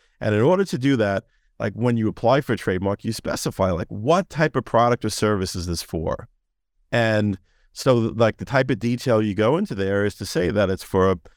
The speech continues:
live events, but you might go further and say live events,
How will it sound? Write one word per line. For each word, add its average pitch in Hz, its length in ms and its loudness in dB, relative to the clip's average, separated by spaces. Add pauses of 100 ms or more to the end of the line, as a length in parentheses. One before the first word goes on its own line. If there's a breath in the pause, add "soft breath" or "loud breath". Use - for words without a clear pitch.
(340)
live 107 500 2
events, 90 500 -4 (100)
but 104 160 0
you 120 100 0
might 127 220 2
go 131 120 2
further 113 360 0
and 101 100 -4
say 101 160 -2
live 101 420 0
events, 104 600 -4